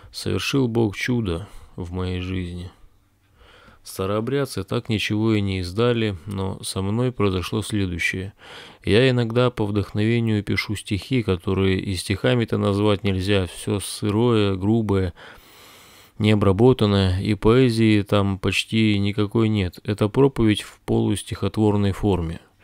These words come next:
Но стихи, если их можно с великой натяжкой так назвать, необычны тем, что они имеют много ссылок на Священное Писание.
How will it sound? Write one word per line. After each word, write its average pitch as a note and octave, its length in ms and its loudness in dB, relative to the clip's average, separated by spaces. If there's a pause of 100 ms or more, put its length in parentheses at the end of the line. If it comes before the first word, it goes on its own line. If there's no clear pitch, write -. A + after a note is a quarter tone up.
(540)
Но A2 340 2
стихи, C3 580 0
если A2 340 2
их G#2+ 160 -2
можно A2 320 2
с - 120 -6
великой A2 320 0
натяжкой G2+ 480 0
так G2+ 220 -2
назвать, G2+ 500 0
необычны G#2 840 -2
тем, C3 280 0
что G2 340 0
они A2 300 2
имеют A#2 300 2
много A2+ 440 2
ссылок A#2 380 0
на G#2 80 -2
Священное G#2 540 -2
Писание. F#2 600 -2